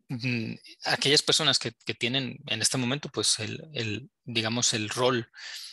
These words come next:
de dar atención al público, ¿cuántos de los datos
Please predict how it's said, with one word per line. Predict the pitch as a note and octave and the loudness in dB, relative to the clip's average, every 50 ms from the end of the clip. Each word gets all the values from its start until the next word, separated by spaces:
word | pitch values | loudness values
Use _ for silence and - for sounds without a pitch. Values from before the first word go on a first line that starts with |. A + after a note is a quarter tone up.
| - _ | -20 _
de | _ A2+ A#2 A2+ | _ -2 0 2
dar | G#2+ G#2+ A#2 A#2+ | 4 4 4 4
atención | A#2+ - B2 A#2+ - - A#2+ A#2+ B2 A#2+ | 4 2 0 0 0 0 0 0 0 0
al | A2+ A2 G#2+ G#2 G2 | 0 0 -2 -4 -6
público, | - - C#3+ D3+ D3 C3 A2 - - A2+ G#2+ - _ _ _ _ - - _ _ _ _ _ _ | -4 -2 0 2 2 2 0 0 -2 -8 -8 -10 _ _ _ _ -20 -20 _ _ _ _ _ _
¿cuántos | - - C3+ C#3 C#3+ D#3 E3+ E3 - F3+ D#3+ D3 | -4 2 4 6 6 6 2 2 -2 -2 0 2
de | D3 C#3 | 0 0
los | B2+ B2+ A#2+ A#2 A#2 | 0 0 -4 -2 0
datos | B2 C3+ D#3 - - - B2 C#3+ - - - _ _ | 0 0 0 0 -2 -6 -6 -6 -6 -8 -10 _ _